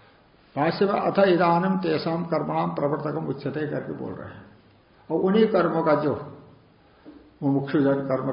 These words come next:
करते हैं, उन कर्मों के प्रेरक, प्रवर्तक माने प्रेरक। अथ शब्द है शास्त्रार्थ का उपसंहार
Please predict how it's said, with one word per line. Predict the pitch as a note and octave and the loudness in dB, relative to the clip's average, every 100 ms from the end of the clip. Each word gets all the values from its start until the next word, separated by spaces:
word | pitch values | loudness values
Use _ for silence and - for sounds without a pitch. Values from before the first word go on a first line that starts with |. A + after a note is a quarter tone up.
| A#2+ | -4
करते | A#2 - | -4 -4
हैं, | A#2+ A#2 G2+ G2+ - - | -6 -6 -8 -12 -16 -16
उन | B2 | -12
कर्मों | C3+ A#2 A2+ A2+ | -10 -10 -8 -10
के | - G#2 | -12 -12
प्रेरक, | - D#3+ E3+ E3 - - - | -2 4 6 6 4 -6 -6
प्रवर्तक | C#3+ C#3+ C#3 C#3+ | -2 0 -2 -6
माने | C3+ D#3 | -6 -6
प्रेरक। | D3 A2+ F#2+ F#2+ - - _ _ _ - - _ - _ _ _ _ _ _ _ _ _ _ - | -8 -10 -10 -12 -16 -20 _ _ _ -20 -20 _ -20 _ _ _ _ _ _ _ _ _ _ -6
अथ | |
शब्द | D3 F#3+ F#3+ F3 | 2 4 4 4
है | G3 G3+ | 4 4
शास्त्रार्थ | E3+ D3+ D#3 - F#3+ F3+ F#3 | 2 0 0 2 2 2 0
का | F#3+ | -2
उपसंहार | G3 D#3+ - D3 D#3 E3+ | -4 -4 -8 -6 -2 0